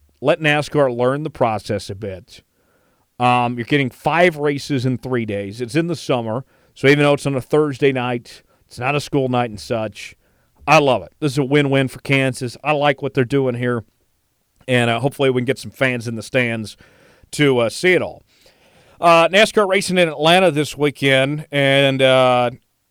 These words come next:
I mean, Brad Keselowski, Joey Logano, uh, I mean, Denny Hamlin, they're kinda like the new big three in nascar. They, uh,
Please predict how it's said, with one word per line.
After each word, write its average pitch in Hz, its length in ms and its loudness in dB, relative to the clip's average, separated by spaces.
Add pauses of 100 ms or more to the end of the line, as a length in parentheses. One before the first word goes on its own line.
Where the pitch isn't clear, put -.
(180)
I 110 160 -18
mean, 113 220 -14
Brad 165 380 2
Keselowski, 147 1040 -2
Joey 165 340 4
Logano, 127 960 2 (200)
uh, 113 600 -2 (200)
I 120 80 -12
mean, 110 300 -8
Denny 147 280 0
Hamlin, 127 460 -2
they're 131 100 -4
kinda 190 240 -2
like 151 160 -2
the 139 100 -6
new 147 280 -2
big 131 240 -2
three 147 420 -4
in 110 100 -4
nascar. 95 580 -14 (500)
They, 120 320 0
uh, 110 280 -4